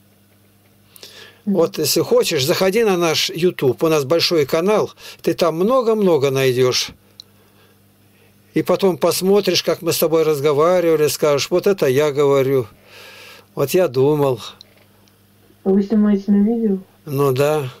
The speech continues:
Speaker 2: У нас очень большой канал. Пятнадцать тысяч двести роликов.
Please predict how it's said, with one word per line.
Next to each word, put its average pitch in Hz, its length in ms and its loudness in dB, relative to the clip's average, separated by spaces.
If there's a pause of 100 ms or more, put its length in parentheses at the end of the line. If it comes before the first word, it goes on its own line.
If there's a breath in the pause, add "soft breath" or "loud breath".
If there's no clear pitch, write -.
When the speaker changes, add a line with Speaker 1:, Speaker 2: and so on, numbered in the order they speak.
(1040 loud breath)
Speaker 2:
У 156 80 -2
нас 170 240 0
очень 185 260 0
большой 165 400 0
канал. 151 480 -2 (420 loud breath)
Пятнадцать 190 640 -4
тысяч 147 440 -4
двести 180 340 -2
роликов. 120 560 -4